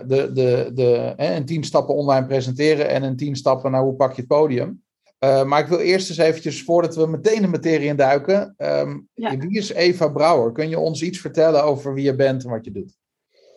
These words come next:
Speaker 2: Nou, het, aangezien je dit alleen kan horen, is het, is degene wat een, de mensen het meest over mij zeggen dat ik een kleurrijke verschijning ben. Dus, eh, als je nu luistert, weet dan dat ik gewoon in een fuchsia roze blouse dit natuurlijk weer zit te verkondigen.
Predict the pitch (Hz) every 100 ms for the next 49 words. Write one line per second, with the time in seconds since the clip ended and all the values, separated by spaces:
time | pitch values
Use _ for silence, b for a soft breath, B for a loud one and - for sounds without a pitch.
0 | b _ - 240 170 220 226 - 240 254
1 | 294 262 269 254 247 247 226 226 320 262
2 | 214 202 226 226 - 220 220 233 226 277
3 | 269 240 226 226 220 _ _ - - 202
4 | 214 233 240 226 202 240 359 - 240 226
5 | 208 208 208 208 196 196 196 269 294 359
6 | 277 208 196 180 196 - 185 220 262 269
7 | 254 392 226 214 - - 185 - 214 -
8 | 208 202 190 190 214 240 262 190 175 -
9 | 214 233 214 180 185 190 - 180 185 190
10 | 180 - 285 277 - 208 202 220 202 196
11 | 196 185 240 233 202 190 190 208 185 185
12 | 170 180 190 _ - 190 339 349 285 262
13 | 339